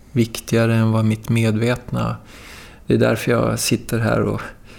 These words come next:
tänker, det här <laughs> låter väl bara som trams, men jag, jag menar verkligen det. Jag menar att om det finns en lösning på problemen så, så är den, så är den, så att säga, härbärgerad inom oss, och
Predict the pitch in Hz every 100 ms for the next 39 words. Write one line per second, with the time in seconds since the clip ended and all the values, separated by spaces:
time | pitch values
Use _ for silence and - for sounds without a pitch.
0 | - - 127 110 107 117 113 113 117 135
1 | 135 - 127 - - - 135 113 113 -
2 | 135 - 123 - 147 147 117 113 - 131
3 | 123 - - - - 139 147 139 147 185
4 | 196 113 160 202 117 113 - 110 110 110
5 | 131 151 135 131 127 123 131 - - -
6 | - - 147 160 165 143 135 139 139 123
7 | - 120 110 120 - 110 110 127 139 120
8 | - - 120 113 - 127 120 113 107 104
9 | 98 - - - - - - 117 120 117
10 | 117 110 - - 135 - 120 120 - -
11 | 117 117 113 117 113 110 107 107 110 113
12 | 104 123 131 110 110 - 107 -